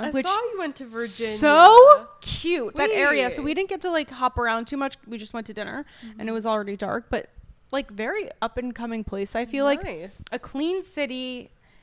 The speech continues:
Speaker 2: There's a lot of
Speaker 1: Yeah.
Speaker 2: businesses out there. I don't know. I really liked it. But we went to a Persian restaurant,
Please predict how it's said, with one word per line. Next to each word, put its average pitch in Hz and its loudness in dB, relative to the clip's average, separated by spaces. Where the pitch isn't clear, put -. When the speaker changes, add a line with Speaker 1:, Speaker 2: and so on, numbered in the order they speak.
Speaker 2:
There's - -12
a 233 -6
lot 233 4
of 330 0
Speaker 1:
Yeah. - -14
Speaker 2:
businesses 285 -8
out 240 -4
there. 233 -8
I 262 0
don't 269 -2
know. 196 -10
I 285 2
really 403 -2
liked 208 -8
it. - -10
But 269 -8
we 262 -4
went 262 -6
to 285 -10
a - -8
Persian 233 -6
restaurant, 220 -6